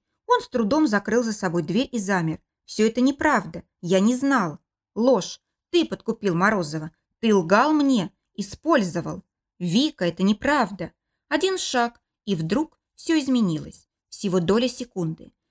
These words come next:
Глаза вспыхнули ярким золотом, а черты лица исказились. «Ник?» Голос предательски задрожал, когда он совершенно по-звериному потянул носом, вдыхая мой запах. «Тори!» Гортанный рык,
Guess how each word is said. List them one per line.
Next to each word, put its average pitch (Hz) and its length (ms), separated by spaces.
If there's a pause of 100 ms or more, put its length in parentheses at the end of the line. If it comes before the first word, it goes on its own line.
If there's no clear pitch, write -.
(140)
Глаза 294 340
вспыхнули 226 540
ярким 180 380
золотом, 220 540 (220)
а 180 100
черты - 340
лица 175 460
исказились. 170 760 (240)
«Ник?» 185 540 (360)
Голос 359 340
предательски 247 640
задрожал, 214 640 (220)
когда 185 300
он 185 120
совершенно 185 540
по-звериному 185 800 (180)
потянул 320 440
носом, 214 480 (180)
вдыхая 202 500
мой 180 200
запах. 160 560 (800)
«Тори!» 202 520 (400)
Гортанный 233 600
рык, 190 260